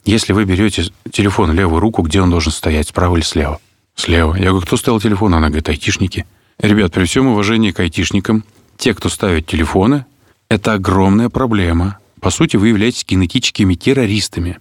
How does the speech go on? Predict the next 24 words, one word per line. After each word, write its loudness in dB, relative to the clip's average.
Причём 2
это 0
не 2
шутка. -2
Вы 2
ставите -2
телефон 0
куда 0
удобно 2
поставить -2
вам, 2
но 6
вы 4
не 4
учитываете, 0
удобно 2
ли 0
пользоваться -2
будет -2
тому, 2
кто -2
будет 0
поработать 0
там. -2